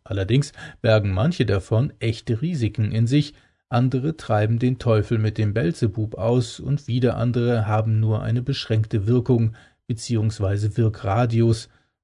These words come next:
sodass eine sichere Marderabwehr nur mit Rumprobieren auf Basis von Hausmitteln möglich ist. Viertens. Elektrozäune. Eine für viele eher unbekannte Möglichkeit, den Marder vom Dachboden fernzuhalten,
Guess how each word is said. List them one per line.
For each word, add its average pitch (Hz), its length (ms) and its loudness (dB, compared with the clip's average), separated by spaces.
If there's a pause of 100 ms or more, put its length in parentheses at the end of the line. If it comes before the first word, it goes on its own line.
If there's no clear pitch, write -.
sodass 160 320 -2
eine 107 240 2
sichere 107 500 0
Marderabwehr 110 840 0
nur 127 180 2
mit 143 220 0
Rumprobieren 120 1000 2
auf - 240 -6
Basis 98 400 -2
von 123 260 -4
Hausmitteln 104 540 0
möglich 117 480 0
ist. - 320 -8 (1120)
Viertens. 156 580 0 (540)
Elektrozäune. 101 1040 -2 (1080)
Eine 110 320 2
für 98 220 -2
viele 113 320 -2
eher 98 420 -6
unbekannte 107 640 -2
Möglichkeit, 107 640 0
den 104 140 2
Marder 110 380 2
vom 104 220 0
Dachboden 107 540 -2
fernzuhalten, 120 800 0